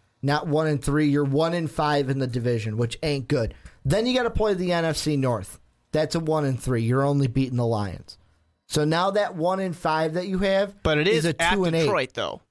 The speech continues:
Speaker 1: Yeah, eh, I'll give you a win over the Lions. You're, I'll give you the benefit of the doubt, but you're at two and eight right, or, yeah, two and eight right now.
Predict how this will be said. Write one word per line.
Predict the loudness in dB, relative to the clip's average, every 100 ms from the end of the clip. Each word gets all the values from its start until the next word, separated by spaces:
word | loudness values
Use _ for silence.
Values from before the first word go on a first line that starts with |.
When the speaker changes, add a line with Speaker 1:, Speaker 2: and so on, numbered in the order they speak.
| -12
Speaker 1:
Yeah, | -4 0 0 0 -6 -18 _ _
eh, | -2 0 0 0 0
I'll | -2
give | 0 0
you | 2 2
a |
win | 2 0
over | 0 0
the | -2
Lions. | 0 0 -2 -4 -6 -2
You're, | 0 0 -2
I'll | -2 0
give | 0 0
you |
the | -2
benefit | 0 0 0 -2 -2
of |
the | 0
doubt, | 0 0 -2 -8 _ _ _
but | -2
you're | 0 -2
at | -4
two | -2 0 0
and | 0
eight | -2 0
right, | -2 0
or, | -2 -2 -2
yeah, | -2 -2 -4
two | -2 0
and | 0
eight | -2 -2
right | -2 -2 -2
now. | -6